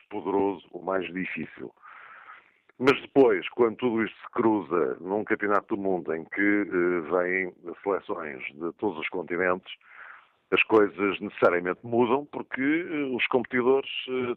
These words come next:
têm um outro índice de qualidade, eh, que, eh,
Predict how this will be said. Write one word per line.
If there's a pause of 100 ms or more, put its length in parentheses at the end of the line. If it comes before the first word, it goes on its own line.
têm
um
outro
índice
de
qualidade, (840)
eh, (140)
que,
eh,